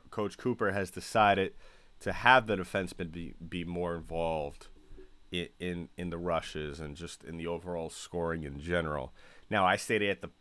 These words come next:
beginning of the season that, yeah, that could possibly backfire on them at certain points, but, and we've only seen it maybe once or twice. We haven't seen it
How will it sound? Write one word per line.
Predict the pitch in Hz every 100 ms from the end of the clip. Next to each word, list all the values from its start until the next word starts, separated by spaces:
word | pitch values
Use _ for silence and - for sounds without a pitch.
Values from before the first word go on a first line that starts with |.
| _ _ -
beginning | 92 104 143
of | 98
the | 78
season | - 78 78 78 95 - _ _ _ _ _ _ - -
that, | 98 95 -
yeah, | 123 117
that | 90 104 -
could | - 131 135 117 - _ _ _ _ _ -
possibly | - 107 - 98 98 98 92 - - -
backfire | 98 110 98 87 85
on | 82 78
them | 78
at | 73
certain | - 95 - -
points, | - 92 80 -
but, | 90 82 78 - - - - - -
and | 107
we've | 120 170
only | 233 180
seen | - 127 117
it | 104 92
maybe | 95 90 87 82
once | 80 90 87 80 -
or | 67
twice. | - 73 62 - -
We | 76
haven't | 98 98 95 90
seen | - 95 87 85
it | 80